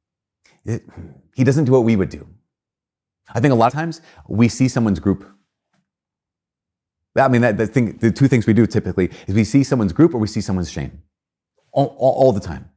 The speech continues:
I mean, I do this when I don't even want to. I see someone's group. I mean, if someone's, you get mad at someone, a little annoyed at someone, all of a sudden, the easiest thing in the world is to classify them, right? The easiest thing in the world is to put them into a group. Like, you know, driving along the road, this is where I get my most anger out. So driving along the road,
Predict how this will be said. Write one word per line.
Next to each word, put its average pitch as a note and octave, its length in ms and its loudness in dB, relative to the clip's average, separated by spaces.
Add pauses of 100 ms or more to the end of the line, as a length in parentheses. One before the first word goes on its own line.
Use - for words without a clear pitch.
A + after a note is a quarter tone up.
(880)
I - 80 -10
mean, A#2+ 120 -8
I D3 60 -4
do D3+ 120 -4
this D3 140 -4
when C3+ 100 -2
I A#2+ 40 0
don't A#2+ 220 0
even A2+ 220 2
want G2+ 200 2
to. - 120 -8 (180)
I - 80 -2
see D#3 120 0
someone's C3+ 260 0
group. A#2+ 240 2
I - 60 -2
mean, A2 240 0 (160)
if C3 220 -2
someone's, F#3 280 0 (440)
you A2 100 -2
get A2 140 0
mad G2+ 180 2
at A2+ 80 -10
someone, C#3+ 220 -2
a - 20 -4
little A2+ 180 4
annoyed F#2+ 220 2
at - 100 -4
someone, C3+ 260 -2
all G2 100 2
of - 60 -6
a A2+ 40 -2
sudden, G#2+ 560 -2
the G2+ 200 -6 (100)
easiest F3 400 0
thing C#3+ 140 0
in C3 60 0
the A#2+ 60 0
world F#2+ 240 2
is F#2+ 120 -6
to F2 140 -4 (240)
classify G2+ 480 -2
them, D#2+ 200 -8
right? A#2+ 180 2
The A#2 80 -6
easiest C#3+ 320 0
thing C#3 100 -6
in A#2+ 60 -6
the G#2 80 0
world F#2+ 160 2
is F2 80 -10
to F#2 60 -18
put B2+ 140 -4
them A2 120 -2
into G2 140 -2
a F#2+ 40 2
group. E2+ 280 -4
Like, F2+ 200 0 (200)
you A#2 60 2
know, A#2 160 2 (160)
driving A#2+ 300 0
along A#2 200 -2
the A2 60 0
road, G#2+ 180 4
this F#2+ 160 -4
is G2+ 80 -4
where G2 100 0
I F#2+ 80 -2
get F#2+ 140 -4
my F2+ 120 -6
most F2 220 -6
anger E2 240 -4
out. F#2 320 -4
So G2+ 120 2
driving B2 280 2
along C3 160 2
the A2 80 0
road, A2 260 2